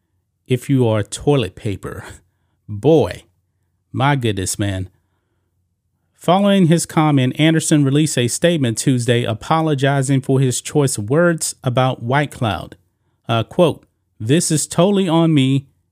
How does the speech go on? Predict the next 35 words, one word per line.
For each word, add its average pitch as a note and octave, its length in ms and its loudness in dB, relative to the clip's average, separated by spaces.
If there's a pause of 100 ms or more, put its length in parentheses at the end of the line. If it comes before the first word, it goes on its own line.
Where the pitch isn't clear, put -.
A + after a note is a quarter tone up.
and B2 120 -2
I C3+ 120 2
sincerely E3 600 0
apologize C#3 760 0
to A#2+ 80 -4
Zach, A2+ 460 -4 (600)
the A2 80 -4
Golden D3+ 360 2
Knights, C#3 460 -2 (200)
their G2+ 160 -2
fans, C#3+ 540 -2
and A2+ 220 -6
everyone D#3 400 0
else B2+ 320 -2 (280)
for A2+ 140 -2
what B2 160 0
I A2 140 0
said. - 420 -4 (420)
It's D3 240 -2
my D3 140 2
job C3 320 0
to B2 80 -10
be B2 160 -2
prepared E3+ 560 0 (580)
and A#2+ 120 0
know B2+ 120 4
the A2+ 80 -2
backgrounds C#3+ 640 0
of B2+ 220 -2
the A2 220 -2
players, D#3+ 520 0 (320)
and B2+ 160 0
I A2+ 120 -2
blew A#2+ 340 2
it," - 180 -6